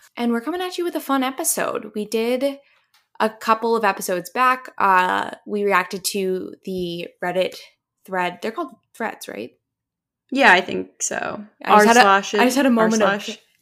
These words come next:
Speaker 1: doubt. Um, but we reacted
Speaker 2: I
Speaker 1: to
Speaker 2: think
Speaker 1: the
Speaker 2: thread.
Speaker 1: Yeah, I think so. We reacted to the Am I the Asshole Reddit thread. You guys seem to really like it. Um, and as you know from last week's episode, Anya did a solo one because I moved.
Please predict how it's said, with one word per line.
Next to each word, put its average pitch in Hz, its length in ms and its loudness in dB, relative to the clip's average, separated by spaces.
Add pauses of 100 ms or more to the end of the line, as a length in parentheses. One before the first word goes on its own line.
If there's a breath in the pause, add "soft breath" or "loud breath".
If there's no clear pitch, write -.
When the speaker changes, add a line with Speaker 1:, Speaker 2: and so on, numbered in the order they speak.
Speaker 1:
doubt. - 400 -2 (640 loud breath)
Um, 208 840 2
but 226 80 4
we 247 140 6
reacted 240 380 2
Speaker 2:
I - 20 -2
Speaker 1:
to 285 140 4
Speaker 2:
think 294 40 4
Speaker 1:
the 240 140 2
Speaker 2:
thread. - 340 -2 (220)
Speaker 1:
Yeah, 220 240 4
I 214 80 0
think - 200 -8
so. - 260 -8 (440 soft breath)
We 254 80 -2
reacted 311 300 2
to 285 80 0
the - 60 -6
Am 214 180 2
I 208 80 4
the 196 140 0
Asshole 175 420 -2
Reddit 175 260 -4
thread. 180 360 -4 (300 loud breath)
You 247 120 0
guys 285 240 4
seem 277 180 2
to 247 120 2
really 208 220 0
like 185 280 -4
it. 330 220 0 (180)
Um, 208 560 2 (140)
and 190 420 -2 (140)
as 196 260 0
you 185 100 -6
know 180 200 -4
from 180 160 -12
last 202 320 -10
week's 202 200 -10
episode, 185 520 -6
Anya 196 460 -2 (260)
did 185 100 -4
a 196 60 -4
solo 202 340 0
one 185 240 -4
because 202 280 -6
I 170 100 -4
moved. 233 580 0